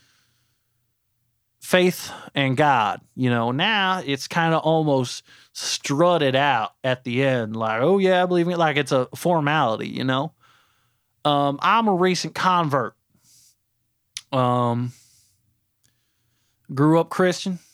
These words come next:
non-denominational, as is the most electable. But I shifted. I had an experience, and I have converted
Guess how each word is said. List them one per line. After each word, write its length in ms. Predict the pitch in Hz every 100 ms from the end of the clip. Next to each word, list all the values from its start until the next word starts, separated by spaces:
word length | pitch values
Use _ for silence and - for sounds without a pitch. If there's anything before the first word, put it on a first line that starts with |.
| _ _ _ _
non-denominational, 1120 | 147 151 160 160 156 156 156 156 151 170 165 156
as 240 | 123 117
is 280 | 131 131 123
the 80 | 127
most 240 | 127 123
electable. 500 | 135 147 139 160 165 - _ _ _ _ _ - _ _ _ _ _ _
But 100 | 160
I 100 | 190
shifted. 560 | 185 - 277 - 131 - _ 127
I 120 | 131
had 300 | 139 139 139
an 160 | 135
experience, 920 | 127 - - 190 175 175 202 - - - _ -
and 160 | 127
I 80 | 135
have 240 | 135 127
converted 640 | - 139 143 156 170 185